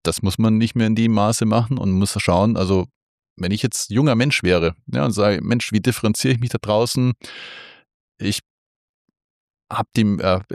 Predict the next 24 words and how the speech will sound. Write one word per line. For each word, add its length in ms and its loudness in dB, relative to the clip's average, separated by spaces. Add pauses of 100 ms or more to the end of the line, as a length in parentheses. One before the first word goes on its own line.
die 300 -6
Jobs, 260 2
diese 280 -2
Einsteigerjobs, 800 0
äh, 220 4
die 140 -2
gibt's 180 -2
vielleicht 360 0
nicht 180 0
mehr 120 4
in 60 0
dem 180 2
Maße. 480 2 (420)
Dann 100 -4
würde 120 4
ich 80 0
sagen, 280 2
meine 280 2
Wette 240 2
ist, 180 -2
ich 100 -4
verstehe 460 0 (180)
K 200 0
I, 340 0